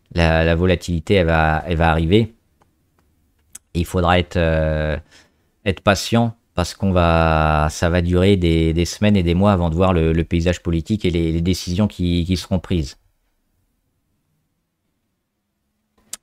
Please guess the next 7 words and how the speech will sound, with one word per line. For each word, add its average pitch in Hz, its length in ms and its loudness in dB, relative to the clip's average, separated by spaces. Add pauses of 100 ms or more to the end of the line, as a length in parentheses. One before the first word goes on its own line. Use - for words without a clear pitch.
(720)
Ah, 95 160 0
on 85 60 2
va 80 100 2
voir 82 240 0
quelques 87 500 -4
autres 82 320 -4
valeurs 120 680 0